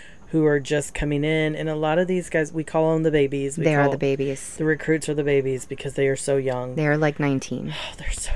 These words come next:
Speaker 1: young and so just
Speaker 2: Adorable.
Speaker 1: adorable
Speaker 2: And naive
Speaker 1: and
Speaker 2: and
Speaker 1: nai-
Speaker 2: small.
Speaker 1: and sweet, and you just wanna take them and care, and take care of them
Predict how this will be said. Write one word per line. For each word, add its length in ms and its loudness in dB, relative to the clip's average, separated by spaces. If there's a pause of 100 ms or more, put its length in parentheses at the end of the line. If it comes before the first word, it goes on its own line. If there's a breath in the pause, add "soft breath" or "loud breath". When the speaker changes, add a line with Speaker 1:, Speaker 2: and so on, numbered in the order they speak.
(100)
Speaker 1:
young 260 -8 (320)
and 120 -8
so 600 -6
just 480 -12 (600)
Speaker 2:
Adorable. 680 0
Speaker 1:
adorable 640 4
Speaker 2:
And 80 6
naive 520 4
Speaker 1:
and 100 2
Speaker 2:
and 60 2
Speaker 1:
nai- 160 0
Speaker 2:
small. 680 0 (240)
Speaker 1:
and 100 -10
sweet, 460 0
and 180 -6
you 80 -6
just 220 -6
wanna 160 -4
take 240 -6
them 160 -6
and 120 -6
care, 280 -2
and 160 -6
take 160 -6
care 220 0
of 80 -4
them 260 -4